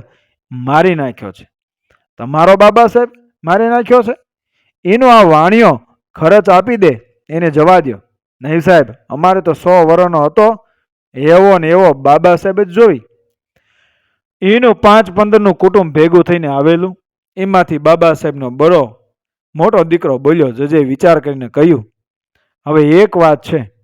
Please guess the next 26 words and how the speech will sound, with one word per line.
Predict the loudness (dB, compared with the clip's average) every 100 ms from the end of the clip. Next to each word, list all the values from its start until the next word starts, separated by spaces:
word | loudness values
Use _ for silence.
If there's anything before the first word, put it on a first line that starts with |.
| _ _ _
ઈ | -12
સાત | -2 0 0 0
માળની | 0 0 -2 -8
હવેલી | -10 -2 0 0 -2
પાથે | -4 -4 -2 -4
ચડો | -4 -2 0 0 -4 _ _ _ _ -18
ને | -8
હેઠે | -4 -2 -4
મેલો | -2 0 0 -2 -6 _ _ _
મોટો | -4 -2 -2
પથરો, | 0 -2 -2 -4 -6 _ _ _ _ -14
ઈ |
પથરા | -6 -2 0 2 2
પર | 2
વારાફરતી | 2 4 2 -2 -8 -10
બધા | -4 -2
પડો, | 0 2 0 -2 _ _ _ _ -14
એમાંથી | -6 -2 -2 -4
જે | -2 -2
જીવતો | -2 -2 0 2
રહે, | 4 4 0 -6 _ _ _ _ -8
ઈ | -6
તારો | 0 0 2
બાબા | 2 2 2
સાહેબ | 0 -4 -4
જઈને | 0 0 -2 -10 -14